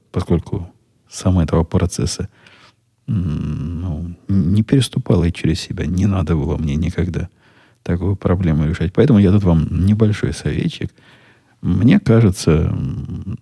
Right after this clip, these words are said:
работать надо. Чем больше работаешь, чем стабильнее даёшь результат, тем меньше,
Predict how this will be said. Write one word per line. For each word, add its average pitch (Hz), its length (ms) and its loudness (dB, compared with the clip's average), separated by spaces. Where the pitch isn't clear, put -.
работать 87 540 0
надо. 107 320 -8
Чем 90 680 0
больше 127 340 0
работаешь, 143 640 0
чем 98 240 2
стабильнее 107 500 4
даёшь 92 260 2
результат, 95 540 0
тем 92 240 -2
меньше, 95 400 0